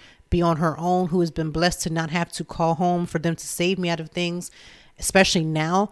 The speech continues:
I am grateful for that. But in the flip of that, I'm not gonna disrespect them.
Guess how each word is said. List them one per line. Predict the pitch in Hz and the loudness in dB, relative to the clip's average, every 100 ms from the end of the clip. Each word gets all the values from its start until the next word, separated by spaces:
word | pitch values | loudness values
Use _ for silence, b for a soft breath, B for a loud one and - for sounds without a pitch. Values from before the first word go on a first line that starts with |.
| B B B | B B B
I | 180 165 165 | 2 2 2
am | 170 170 160 156 156 - _ | 0 -2 -2 -2 -6 -10 _
grateful | 151 165 165 175 | 0 0 2 0
for | - 180 | 2 2
that. | 185 190 190 - | 6 4 4 0
But | 170 165 | 0 0
in | 156 | -2
the | |
flip | - 240 277 | -2 2 4
of | 190 | 6
that, | 160 151 - - _ _ _ _ _ _ _ _ _ _ _ _ - - | 6 4 0 -12 _ _ _ _ _ _ _ _ _ _ _ _ -20 -2
I'm | 185 185 | 2 4
not | 165 | 4
gonna | 151 | 4
disrespect | 160 160 - 147 - | 0 0 -2 -2 -4
them. | 120 | -12